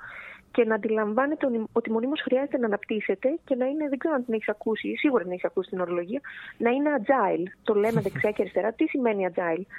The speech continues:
Speaker 1: Να μπορεί να προσαρμόζεται σε αλλαγές. Π.χ.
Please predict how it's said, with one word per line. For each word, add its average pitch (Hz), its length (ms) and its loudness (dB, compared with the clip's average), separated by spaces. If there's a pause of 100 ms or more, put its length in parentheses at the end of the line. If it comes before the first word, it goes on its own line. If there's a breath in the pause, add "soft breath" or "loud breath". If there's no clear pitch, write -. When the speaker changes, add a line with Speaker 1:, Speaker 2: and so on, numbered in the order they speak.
(240 loud breath)
Speaker 1:
Να 220 80 0
μπορεί 240 160 4
να 320 80 0
προσαρμόζεται 285 680 0
σε 220 100 -2
αλλαγές. 202 540 0 (380 loud breath)
Π.χ. - 220 0